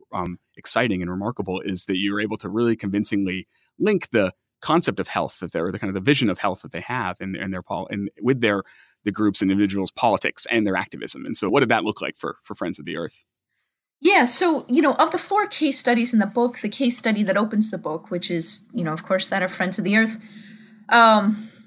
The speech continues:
Speaker 2: is maybe perhaps most reflective of kind of the longue durée of thinking in the twentieth century about the relationship between environment and health, at least within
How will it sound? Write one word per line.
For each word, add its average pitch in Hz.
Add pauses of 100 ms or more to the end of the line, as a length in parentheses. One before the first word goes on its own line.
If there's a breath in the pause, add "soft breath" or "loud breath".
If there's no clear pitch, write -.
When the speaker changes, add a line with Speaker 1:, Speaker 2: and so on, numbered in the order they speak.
(140)
Speaker 2:
is 254
maybe 311
perhaps 254
most 220
reflective 202
of 160
kind 196
of 190
the 185
longue 185
durée 170
of 165
thinking 196
in 170
the 160
twentieth 170
century 247
about 190
the 185
relationship 170
between 180
environment 160
and 160
health, -
at 160
least -
within 175